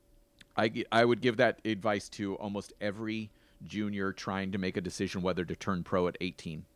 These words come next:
Um, I, like, Zvida, I, I don't know him at all. I,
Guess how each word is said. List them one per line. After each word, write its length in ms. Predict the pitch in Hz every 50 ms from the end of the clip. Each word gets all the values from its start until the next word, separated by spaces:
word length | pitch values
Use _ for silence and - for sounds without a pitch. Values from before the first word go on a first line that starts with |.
| - _ _ - - - _ -
Um, 460 | 95 90 87 82 82 82 82 82 82 - - _ _ _ _ - 101 -
I, 200 | - 98 101 - - -
like, 240 | 110 107 95 -
Zvida, 640 | - 104 101 92 87 - 107 107 104 107 104 98 92 -
I, 180 | 90 101 95 - -
I 80 | 95 104
don't 200 | 95 107 95 82
know 180 | 95 98 101 95
him 160 | 104 95 90
at 80 | 87 87
all. 240 | 87 85 85 - - _ _ _ _ - _ _ _ _ _ _ _ _ -
I, 240 | 95 92 90 85